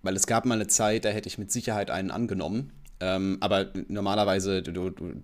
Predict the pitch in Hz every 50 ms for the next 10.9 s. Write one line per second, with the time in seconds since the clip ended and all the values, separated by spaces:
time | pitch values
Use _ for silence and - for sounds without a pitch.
0 | - - - - - 92 92 - - 90 87 - - 87 87 87 82 65 67 78
1 | 73 - - - 85 - - 87 87 87 - - 85 80 - - - 65 60 58
2 | - 90 87 - - - 82 92 110 143 143 143 - 113 - 107 - - - 104
3 | 95 98 101 - - - 104 - - 101 95 92 92 95 92 92 92 101 107 -
4 | - - - - - - - - 110 107 120 - 110 107 98 98 101 95 98 98
5 | 95 95 95 98 98 95 90 95 98 - - 101 95 90 90 92 90 90 90 92
6 | 90 85 62 85 85 85 - - 87 85 92 - - - 90 80 85 85 - 87
7 | 87 87 85 - - 92 87 - - 95 - 107 107 104 - 107 85 90 87 -
8 | 107 82 78 80 - - 98 95 - - 85 - 80 80 - - 87 92 - 87
9 | - - 95 95 95 90 - - 80 73 - - 78 85 92 78 - - - 82
10 | 80 85 - - 64 58 - - - - - - - - - - - -